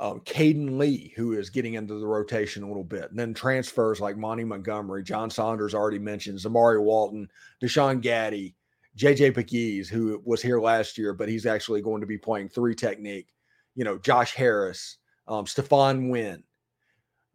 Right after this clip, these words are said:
year two of Jared Ivey. Those players are going to get eyeballs from Ole Miss fans that actually care what's going on. And the reason I say actually cares what's going on,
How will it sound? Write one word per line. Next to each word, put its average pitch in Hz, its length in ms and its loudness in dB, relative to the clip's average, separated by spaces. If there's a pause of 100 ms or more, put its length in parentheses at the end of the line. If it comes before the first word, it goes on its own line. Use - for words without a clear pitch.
(200)
year 151 280 6
two 151 260 8
of 123 100 6
Jared 131 320 4
Ivey. 117 540 2 (840)
Those 147 440 6
players 120 680 4
are 120 180 0
going 139 440 0
to 131 100 -6
get 120 260 -2
eyeballs 113 560 2
from 120 240 -10
Ole 131 160 -2
Miss 143 240 -2
fans 113 380 -6
that 120 140 0
actually 139 540 0
care 131 280 0
what's 110 200 -4
going 120 300 -2
on. 98 240 -6 (1160)
And 135 240 -2
the 131 60 0
reason 180 380 2
I 147 100 4
say 139 480 2
actually 135 480 0
cares 127 320 0
what's 110 180 -6
going 113 280 -6
on, 127 260 0